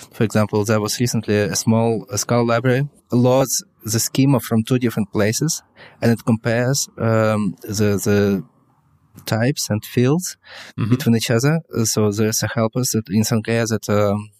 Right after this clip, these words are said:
Speaker 1: and, uh, it just prints, uh, a list of breaking changes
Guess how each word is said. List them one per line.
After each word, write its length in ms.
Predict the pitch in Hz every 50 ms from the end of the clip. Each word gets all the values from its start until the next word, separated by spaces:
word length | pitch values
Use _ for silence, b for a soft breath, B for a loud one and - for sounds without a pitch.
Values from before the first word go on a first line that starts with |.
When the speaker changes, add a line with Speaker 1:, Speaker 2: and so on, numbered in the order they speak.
| _ _ -
Speaker 1:
and, 240 | - 117 117 120 -
uh, 360 | 117 117 117 117 117 117 110 - _
it 140 | - 117 - _ _ _ _ _ _ - -
just 280 | - 135 131 127 - - - - - -
prints, 440 | 135 131 135 143 151 - - - - - - 110
uh, 140 | 110 104 - - _
a 40 | 113
list 400 | 110 110 123 131 131 - - - -
of 280 | - 110 110 - - - _ -
breaking 400 | - 123 123 123 - 135 117 104
changes 600 | - - 120 117 110 107 92 90 - - - -